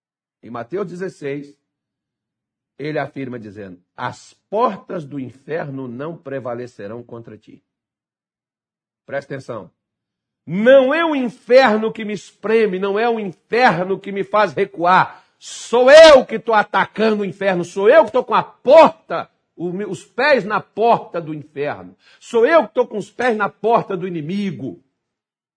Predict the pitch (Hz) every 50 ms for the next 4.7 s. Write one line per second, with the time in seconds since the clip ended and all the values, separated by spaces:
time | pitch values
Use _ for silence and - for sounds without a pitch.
0 | _ - 131 135 120 123 143 139 - 135 127 117 123 123 123 113 98 - _ -
1 | _ _ _ _ _ _ _ _ _ _ _ _ _ _ _ _ _ _ _ _
2 | _ - 120 120 117 117 117 - _ 127 117 113 113 107 107 110 131 147 175 190
3 | 190 196 - _ _ _ _ 143 131 123 _ - 139 123 120 110 _ _ - 117
4 | 110 98 110 104 92 87 92 90 85 78 - - _